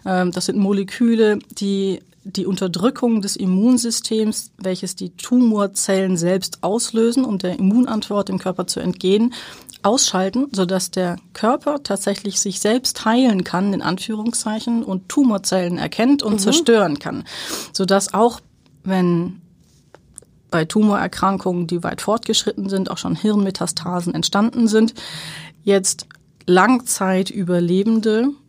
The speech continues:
Speaker 1: tatsächlich, ähm, da sind mit
Speaker 2: Ja.
Speaker 1: dieser Immuntherapie und sogar gerade bei Patienten mit schwarzem Hautkrebs
Speaker 2: Mhm.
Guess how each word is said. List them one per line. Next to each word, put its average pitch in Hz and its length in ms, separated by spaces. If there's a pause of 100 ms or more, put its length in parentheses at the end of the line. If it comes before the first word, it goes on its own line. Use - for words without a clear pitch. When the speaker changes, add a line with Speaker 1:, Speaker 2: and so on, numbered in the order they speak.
(140)
Speaker 1:
tatsächlich, - 760 (140)
ähm, 165 420 (140)
da 175 260
sind 294 400
mit 254 80
Speaker 2:
Ja. 220 220
Speaker 1:
dieser 226 280
Immuntherapie 226 1400
und 247 320
sogar 233 600
gerade 185 480
bei 180 240
Patienten 170 560
mit 165 120
schwarzem 165 480
Hautkrebs 277 760
Speaker 2:
Mhm. 220 300